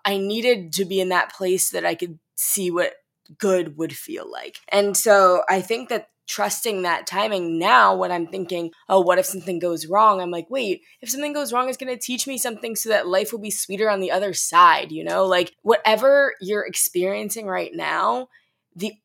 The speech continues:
number one thing that you can expect, that no matter what it is, is that you're gonna feel better someday.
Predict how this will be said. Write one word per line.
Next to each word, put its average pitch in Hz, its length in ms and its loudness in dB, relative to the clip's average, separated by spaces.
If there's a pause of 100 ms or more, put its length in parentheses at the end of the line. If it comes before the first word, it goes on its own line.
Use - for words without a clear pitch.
(180)
number 208 640 -2
one 247 260 -2
thing 185 220 -2
that 170 140 -6
you 180 160 -8
can 180 300 -6
expect, 175 520 -4
that - 160 -12
no 175 160 -4
matter 180 260 -2
what 170 180 -2
it 160 140 -8
is, 202 320 -2
is 180 180 -6
that 180 140 -4
you're 165 100 -6
gonna 170 180 -4 (100)
feel 180 220 0
better 160 420 -2 (140)
someday. - 1040 -6